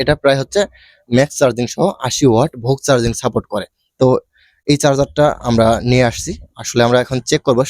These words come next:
শুধু চার্জারের গায়ে লেখা থাকলেই হয় না, তো আমরা চেক করবো যে এটা আসলে কেমন চার্জিং দিতেছে। তো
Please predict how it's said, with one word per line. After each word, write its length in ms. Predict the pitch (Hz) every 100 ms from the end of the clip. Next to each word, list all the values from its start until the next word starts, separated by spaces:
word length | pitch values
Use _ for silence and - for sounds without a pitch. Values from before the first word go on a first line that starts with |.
| -
শুধু 160 | 120 120
চার্জারের 440 | 117 113 120 127
গায়ে 200 | 117 120
লেখা 240 | 127 117 131
থাকলেই 340 | 139 - 156 123
হয় 140 | 123 117
না, 40 | - _ _ _ _ _ _ _ -
তো 40 | 117
আমরা 120 | 120 -
চেক 120 | 147 139
করবো 160 | 151 123 127
যে 60 | 123
এটা 100 | 123
আসলে 200 | 117 131
কেমন 240 | 131 131 127 -
চার্জিং 240 | 110 117
দিতেছে। 360 | 113 113 110 - - - - _ _ _ _ _ _ _ _ _ _ _ _ _ _ _ _ _ - - 131 _ - - - _ - 233 233 - - - - _ _ _ - - _ _ _ _ _ _ _ -
তো 80 | 147